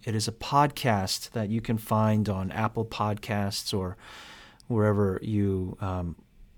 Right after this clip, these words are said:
you find your podcast provider. Pray As You Go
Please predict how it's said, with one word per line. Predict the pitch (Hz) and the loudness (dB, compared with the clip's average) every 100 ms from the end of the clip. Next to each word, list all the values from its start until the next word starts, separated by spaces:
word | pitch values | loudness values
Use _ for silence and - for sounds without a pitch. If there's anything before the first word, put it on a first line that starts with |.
| - | -14
you | - 95 90 92 - - - | -6 -4 -4 -6 -12 -18 -20
find | - 120 104 98 | -8 0 0 2
your | 98 87 | 0 -2
podcast | - - 110 - 101 98 | 0 2 4 2 0 0
provider. | - 101 110 117 98 90 - - - - - | 0 4 6 6 4 0 -8 -20 -20 -20 -12
Pray | - 160 165 | 4 8 8
As | 151 135 | 8 6
You | 123 | 4
Go | 117 123 120 120 | 8 8 10 8